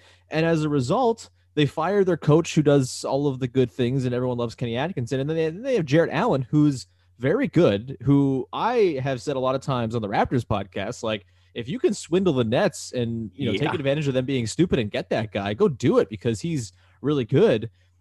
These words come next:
Speaker 1: And they just seem ready to cut bait with him because apparently DeAndre Jordan just simply has to start, <laughs> and that's dumb.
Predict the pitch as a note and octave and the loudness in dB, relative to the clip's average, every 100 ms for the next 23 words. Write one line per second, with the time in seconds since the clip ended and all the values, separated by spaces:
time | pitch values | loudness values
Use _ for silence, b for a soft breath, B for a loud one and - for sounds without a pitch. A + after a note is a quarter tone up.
0 | _ - D3+ D#3+ D#3+ - F3 G3+ - A3 | _ -2 2 2 -2 0 0 0 -2 -2
1 | G3+ F3+ A3 - G#3+ F3+ G3 D#4+ E3+ A2 | 0 0 -2 -2 -2 -2 -2 0 0 -2
2 | A#2+ D3 C#3 C3 C3 E3 F#3+ G3+ C#3+ D3+ | -2 0 -2 -2 -8 -4 -4 -4 -4 -2
3 | F#3 G3 D#3 E3 G#3 D#3 D#3+ - G3 F#3+ | -2 -2 -2 -2 -2 -2 -4 -6 -8 -4
4 | F#3 A#2+ D#3+ F3 - E3+ - F#3+ D#3 - | -4 -2 -4 -6 -8 -8 -4 -4 -4 -4
5 | - F#3+ D3 C#3 C3+ _ b b - D#3+ | 2 2 2 -2 -8 _ b b -4 -4
6 | C3+ C#3+ C3 F#2+ | 2 2 2 -2